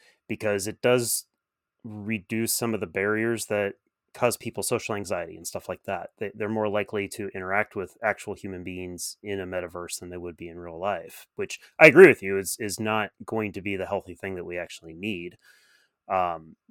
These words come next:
but at the same time, every dystopian sci-fi novel and, and even a lot of recent history proves that we're gonna get it before we're ready for it. We, uh, how we deal with that, I don't know.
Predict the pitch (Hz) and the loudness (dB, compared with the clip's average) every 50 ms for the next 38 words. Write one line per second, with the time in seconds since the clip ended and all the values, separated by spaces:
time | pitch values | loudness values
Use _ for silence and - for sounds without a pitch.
0 | - - - _ _ _ _ _ _ _ _ - 139 110 131 127 123 113 - 117 | -20 -20 -20 _ _ _ _ _ _ _ _ -14 2 6 6 8 8 6 4 2
1 | - 139 127 120 120 - 135 139 135 127 123 117 117 117 110 117 117 117 120 117 | 4 4 4 4 6 8 8 10 10 10 8 6 2 2 2 2 2 4 2 2
2 | 104 117 107 - - 113 113 - - 113 110 107 107 104 101 101 98 - _ _ | 2 0 -2 -2 0 0 0 0 0 0 0 0 -2 -2 -6 -8 -10 -12 _ _
3 | _ _ _ - - - - 127 107 104 - - 113 107 107 107 104 107 107 101 | _ _ _ -6 -4 2 4 6 4 4 4 4 4 4 4 4 2 2 2 2
4 | 107 104 104 104 101 92 92 95 95 - - 107 98 92 92 92 - 113 110 107 | 2 0 2 0 0 -2 -4 -6 -10 -10 -10 -10 -10 -10 -10 -12 -10 -8 -8 -6
5 | 98 104 98 98 101 101 101 95 95 95 98 95 85 - - 101 92 - - - | -4 -4 -4 -4 -4 -2 -2 0 2 2 2 0 -2 -6 -10 -10 -10 -10 -10 -10
6 | 101 101 104 - - 101 90 87 - - 104 95 92 90 - - 113 95 92 92 | -8 -8 -8 -8 -8 -8 -10 -10 -8 -6 -6 -4 -4 -4 -4 -4 -2 -2 -2 -2
7 | 95 - _ _ _ _ _ _ 123 131 143 147 139 127 117 101 120 117 113 - | -4 -6 _ _ _ _ _ _ 4 6 8 10 10 8 8 8 6 6 6 4
8 | 107 - - 117 107 98 95 92 95 90 87 - - 98 95 98 - - _ _ | 0 -4 -2 -2 0 0 0 -2 -4 -4 -6 -6 -6 -6 -6 -8 -10 -14 _ _
9 | _ _ _ _ _ _ - 98 98 107 107 104 104 101 101 98 98 98 92 90 | _ _ _ _ _ _ -12 -6 -4 -2 0 0 0 0 0 0 0 0 2 2
10 | 90 87 87 87 87 - _ _ _ _ - - _ _ _ _ _ _ _ _ | 2 2 0 -2 -4 -6 _ _ _ _ -20 -20 _ _ _ _ _ _ _ _
11 | _ _ _ - - 156 160 151 - 131 151 160 - 180 165 - 113 127 143 135 | _ _ _ 10 12 12 12 12 12 10 8 10 10 10 10 10 10 8 6 8
12 | 127 127 113 - | 6 6 4 2